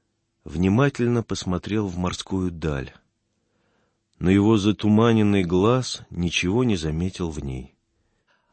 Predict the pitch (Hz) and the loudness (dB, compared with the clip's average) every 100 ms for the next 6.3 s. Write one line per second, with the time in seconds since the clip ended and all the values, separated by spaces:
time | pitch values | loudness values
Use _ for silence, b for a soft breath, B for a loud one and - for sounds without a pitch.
0 | _ - 87 98 110 101 107 - 135 143 | _ -2 2 4 4 4 0 2 2 2
1 | 123 98 - 117 131 127 110 b b b | 0 -4 -4 0 2 2 -4 b b b
2 | b b - 87 98 - - - 117 120 | b b -2 2 2 0 -4 2 2 2
3 | 110 _ _ _ _ _ 76 98 127 165 | -4 _ _ _ _ _ 0 4 6 8
4 | 143 131 - 92 101 107 113 147 135 120 | 6 2 0 4 6 6 6 4 2 0
5 | 101 87 80 113 117 - 113 - - 90 | -2 -2 0 -2 -2 -4 -2 -2 -2 -4
6 | 73 60 | -4 -8